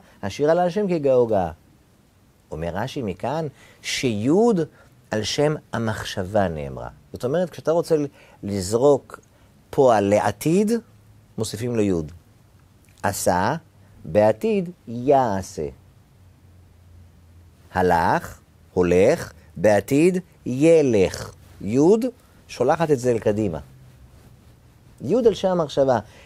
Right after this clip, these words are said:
כשרוצים על דבר שהוא, אני עדיין לא עושה אותו, אני אעשה אותו, מוסיפים לו יוד. שמיטה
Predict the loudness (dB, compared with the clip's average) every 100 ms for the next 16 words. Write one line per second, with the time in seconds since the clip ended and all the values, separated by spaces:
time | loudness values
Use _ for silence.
0 | -10 -2 0 0 0 2 4 4 4 2
1 | 0 0 0 0 0 2 2 4 4 2
2 | 4 2 4 4 4 2 4 4 4 2
3 | 0 2 4 4 2 2 0 0 _ -20
4 | _ -8 -4 0 2 4 4 2 0 -6
5 | -16 _ _ _ _ _ _ -20 -20 -10
6 | -4 0 0 0 0 0 0